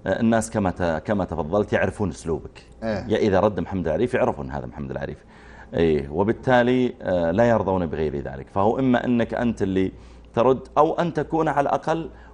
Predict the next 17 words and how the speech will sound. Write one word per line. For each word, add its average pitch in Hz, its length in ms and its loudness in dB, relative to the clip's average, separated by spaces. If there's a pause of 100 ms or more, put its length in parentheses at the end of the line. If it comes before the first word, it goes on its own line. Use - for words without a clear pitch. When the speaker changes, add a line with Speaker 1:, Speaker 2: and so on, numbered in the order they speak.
Speaker 1:
مشرفاً 165 500 2
على 113 160 6
الرد، 98 280 0
بحيث 113 220 -2
أنك 120 160 2
Speaker 2:
صح. - 80 -4
Speaker 1:
تقرأ 95 320 2
وتشوف 85 420 -2
إيش - 120 -10
كتبوا، 87 480 0
ولا 180 200 4
في، 185 280 0 (400)
وفريق 190 360 4
ما 180 80 -2
هو 156 100 -2
قادر 98 240 0
يغطي. - 320 -10